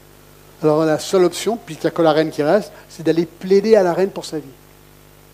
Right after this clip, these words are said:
Et lorsque le roi revint du jardin, du palais, dans la salle de festin, il vit qu'Haman, qui s'était précipité vers le lit sur lequel était Esther, et il dit, « Serait-ce encore pour faire violence à la reine chez moi dans le palais ? »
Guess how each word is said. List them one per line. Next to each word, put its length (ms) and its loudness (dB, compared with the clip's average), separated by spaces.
Et 40 -2
lorsque 200 2
le 100 8
roi 300 6
revint 260 4
du 140 2
jardin, 540 2
du 120 -10
palais, 320 2
dans 100 -4
la 120 -4
salle 200 -4
de 60 -4
festin, 460 -4
il 140 -2
vit 160 -4
qu'Haman, 440 2
qui 140 -8
s'était 260 -2
précipité 880 -2
vers 240 2
le 140 4
lit 280 -2
sur 260 -6
lequel 320 0
était 260 -2
Esther, 440 0
et 100 2
il 140 0
dit, « 240 -2
Serait-ce 480 4
encore 360 0
pour 140 -2
faire 220 0
violence 520 2
à 60 0
la 120 2
reine 320 0
chez 200 -2
moi 220 0
dans 100 -2
le 140 0
palais ? » 320 0